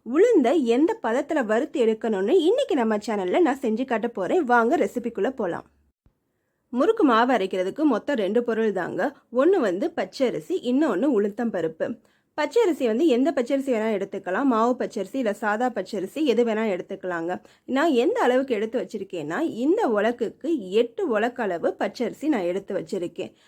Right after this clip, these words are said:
பச்சரிசியை காய வைக்கணும், வறுக்கணும்னு அவசியம் இல்லைங்க. அடுத்து வந்து உளுந்தம் பருப்பு எடுத்துடலாம். உளுந்தம் பருப்பு வறுத்து எடுக்கணும். அதுக்கு வந்து நான் ஒரு கடாயை சூடு பண்ணியிருக்கேன்.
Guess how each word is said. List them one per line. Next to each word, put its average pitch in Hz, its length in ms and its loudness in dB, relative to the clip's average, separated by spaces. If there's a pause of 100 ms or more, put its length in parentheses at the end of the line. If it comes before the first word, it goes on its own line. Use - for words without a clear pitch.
(200)
பச்சரிசியை 302 600 0
காய 254 380 2
வைக்கணும், 226 420 -4
வறுக்கணும்னு 233 560 0
அவசியம் 202 360 -4
இல்லைங்க. 175 300 -4 (640)
அடுத்து 269 280 2
வந்து 254 160 4
உளுந்தம் 262 320 4
பருப்பு 208 220 -2
எடுத்துடலாம். 190 480 -6 (140)
உளுந்தம் 370 300 2
பருப்பு 240 220 0
வறுத்து 226 400 0
எடுக்கணும். 190 440 -2
அதுக்கு 285 220 -2
வந்து 214 180 0
நான் 277 100 0
ஒரு 202 160 -2
கடாயை 214 240 -2
சூடு 247 300 0
பண்ணியிருக்கேன். 196 640 -6